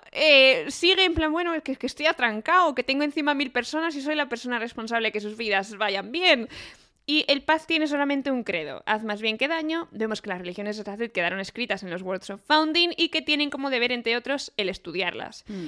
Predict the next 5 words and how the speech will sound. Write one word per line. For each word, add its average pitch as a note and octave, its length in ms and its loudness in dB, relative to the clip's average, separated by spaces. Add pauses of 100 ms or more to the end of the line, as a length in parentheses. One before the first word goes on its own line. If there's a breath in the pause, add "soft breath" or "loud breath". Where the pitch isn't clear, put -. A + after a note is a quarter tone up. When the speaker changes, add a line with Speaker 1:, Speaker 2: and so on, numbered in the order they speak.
(140)
Speaker 1:
Wax B3 320 2
se G#3+ 80 -2
convirtió G#3 500 -2
al F#3+ 140 -2 (240)
pazaísmo G#3+ 760 -2